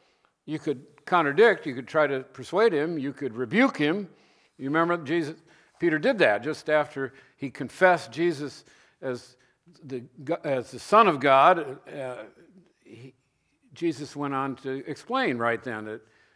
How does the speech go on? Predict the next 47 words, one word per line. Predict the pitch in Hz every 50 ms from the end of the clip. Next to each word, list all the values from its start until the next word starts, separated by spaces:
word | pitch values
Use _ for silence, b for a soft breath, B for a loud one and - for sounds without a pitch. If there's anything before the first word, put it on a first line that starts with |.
| _ _ _ -
that | 127 120
he | 110 143 139
would, | 127 131 135 127 123 107 110
had | 123 131 120 117 _ _
come | - - 156 151 143 127
to | 135 127
the | 123 135 139
earth, | 139 135 135 123 - - b b b b b b b b - -
uh, | 127 120
to | - - 139
be, | 117 120 120 120 143
he'd | 120 127 117
be | 117 123 113
rejected | 101 104 98 85 90 127 135 147 - - 151 131
by | 117 127 120
the | 104 110
Jews | 98 95 127 156 185 208 190 -
and | 143 123 117
he | 123 139
would | 139 147 139
be | 156 170
killed. | - - - - 247 254 208 107 95 95 95
And | 110 117 123
then | 127 135
Peter | - - - 226 247 185 120 135 151 - b b b b b b b b
rebuked | 156 165 165 220 269 277 262 277 -
him | 131 110 87 _ _ _ _ _ _ _ _ _ _ _ _
publicly | - 254 262 233 170 131 - 117 98 90
to | - - 185 190
his | 185 175 -
face, | - - 262 247 165 107 98 98 -
said, | - 214 220
"No, | 233 254 254
no, | 240 214 190
no, | 180 170
no, | 156 147 135 123
no, | 123 147 175 190
that's | 185 202 208 208 -
not | 208 180 175
you. | 180 196 226 247 233
You, | 214 202 220 240
you, | 226 208 196 220 226 226
you | 220 190 185 214 226 202
come | - - 202 208 196 185
here | 180 180 196 185
for | 156 - 156 143
victory. | 120 117 196 269 269 - - - 196 170 123 120 123